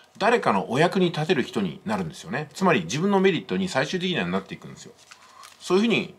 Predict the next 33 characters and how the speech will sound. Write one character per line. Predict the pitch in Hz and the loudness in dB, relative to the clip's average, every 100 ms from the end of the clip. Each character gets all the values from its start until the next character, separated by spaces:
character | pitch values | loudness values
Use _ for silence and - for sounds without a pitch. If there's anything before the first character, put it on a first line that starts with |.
| - | -4
考 | 117 104 | -2 0
え | |
て | 85 | -2
い | |
け | 80 | -6
ば | |
い | 80 | -8
い | |
ん | |
じ | 80 | -8
ゃ | |
な | |
い | - | -12
で | |
す | - | -4
か | |
ね。 | 131 - - _ _ _ _ _ _ | -4 -4 -10 _ _ _ _ _ _
つ | - | 0
ま | 165 | 2
り、 | 143 131 80 - _ _ _ _ _ - | 2 0 -2 -12 _ _ _ _ _ -20
え | 85 71 | -16 -4
ー、 | |
ま | 110 | -2
あ、 | 92 - - | -2 -6 -6
現 | 143 220 226 | 0 2 4
象 | 214 | 6
は | 202 | 6
ね、 | 214 - _ _ _ _ _ | 4 -2 _ _ _ _ _
一 | - 160 | -6 -2
通 | 156 151 | 2 2
り | 139 | 2
で | |
も、 | 117 107 87 | 2 2 0